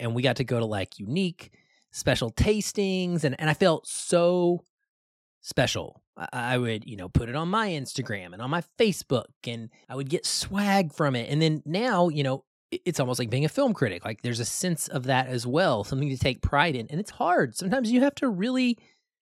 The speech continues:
think about, like, what you're doing and the reasons that you're doing it, and what is the persona that you're putting out on the internet, and why, and why.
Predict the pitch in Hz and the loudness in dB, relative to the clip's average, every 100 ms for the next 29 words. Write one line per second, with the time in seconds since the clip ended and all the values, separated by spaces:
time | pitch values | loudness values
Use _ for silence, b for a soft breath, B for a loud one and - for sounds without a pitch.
0 | _ _ _ - 254 262 185 170 143 143 | _ _ _ 0 2 2 2 2 2 0
1 | 131 135 135 175 180 156 135 160 147 135 | -2 -4 0 0 2 2 4 4 2 0
2 | 127 113 120 127 139 131 - - _ _ | -2 0 0 2 0 -2 -4 -10 _ _
3 | _ _ - 151 139 117 143 139 123 117 | _ _ -10 -4 -2 2 2 0 -4 -6
4 | 117 113 113 _ _ 160 139 175 190 143 | -8 -8 -12 _ _ 0 2 4 4 2
5 | 143 - - 135 - 143 139 123 117 110 | -2 0 0 2 2 2 2 0 -2 -4
6 | - 135 120 117 110 104 101 - 98 92 | -2 0 0 0 0 -2 -6 -8 -10 -8
7 | 87 82 - - 107 95 98 87 - 101 | -10 -12 -10 -8 -8 -6 -6 -6 -8 -8
8 | 101 107 80 - | -4 -4 -4 -8